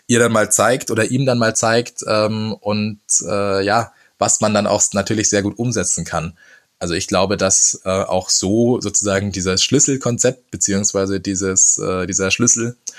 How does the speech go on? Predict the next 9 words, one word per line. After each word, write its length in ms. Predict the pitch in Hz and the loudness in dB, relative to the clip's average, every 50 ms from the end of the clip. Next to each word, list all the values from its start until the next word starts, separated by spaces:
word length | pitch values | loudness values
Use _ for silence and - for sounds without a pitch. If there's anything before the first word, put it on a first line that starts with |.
| - - - | -20 -8 -4
damit 260 | 98 101 110 135 - | 0 0 2 2 2
solche 200 | 113 107 107 107 | 2 2 2 2
Stunden 300 | 101 - 110 107 101 - | 2 2 2 0 0 0
dann 120 | 107 101 104 | 0 0 0
nicht 180 | 107 - - | 0 0 0
eskalieren, 680 | 98 - - - 104 95 98 110 117 123 127 123 120 - - | 0 0 0 0 0 0 2 2 2 2 2 0 -2 -2 -2
ähm, 340 | 101 104 104 101 104 101 92 | -2 -2 0 0 0 -2 0
darin 320 | - 92 101 104 123 120 | 0 0 0 2 0 -2
liegt, 360 | 113 107 120 120 120 - - | 0 0 0 0 -2 -6 -14